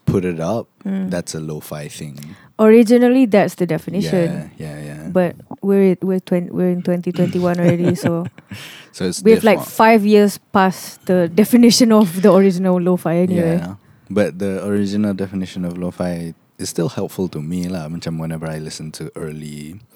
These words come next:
Speaker 1: Kasih Headrest stuff sebelum dia start
Speaker 2: Mm.
Speaker 1: sign to Meta-, Matador Records and dia bunyi macam hodoh gila.
Speaker 2: Mm.
Speaker 1: <laughs> Eh, pasal dia record gun-, essentially guna,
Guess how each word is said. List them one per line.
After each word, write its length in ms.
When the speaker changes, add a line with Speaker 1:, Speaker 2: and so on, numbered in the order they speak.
Speaker 1:
Kasih 340
Headrest 440
stuff 280
sebelum 520
dia 200
start 320
Speaker 2:
Mm. 160
Speaker 1:
sign 400
to 160
Meta-, 320
Matador 560
Records 480
and 160
dia 80
bunyi 480
macam 160
hodoh 480
gila. 240
Speaker 2:
Mm. 240
Speaker 1:
<laughs> 80
Eh, 280
pasal 240
dia 160
record 400
gun-, 380
essentially 560
guna, 280